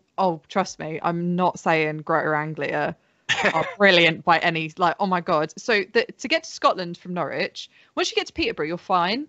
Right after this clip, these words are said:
Speaker 1: because it takes four hours to get to Edinburgh, which is insanely quick, um,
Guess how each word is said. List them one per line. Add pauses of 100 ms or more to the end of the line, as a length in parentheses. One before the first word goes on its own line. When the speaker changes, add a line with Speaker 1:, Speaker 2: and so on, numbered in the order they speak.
(120)
Speaker 1:
because
it
takes
four
hours
to
get
to
Edinburgh,
which
is
insanely
quick, (520)
um,